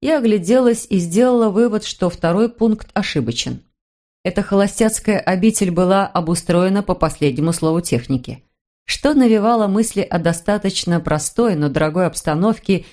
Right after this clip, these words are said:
и в других помещениях тоже. Холостяцкая.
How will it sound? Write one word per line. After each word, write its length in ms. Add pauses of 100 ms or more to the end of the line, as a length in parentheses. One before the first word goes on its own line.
(120)
и 140
в 60
других 380
помещениях 640
тоже. 360 (1000)
Холостяцкая. 1400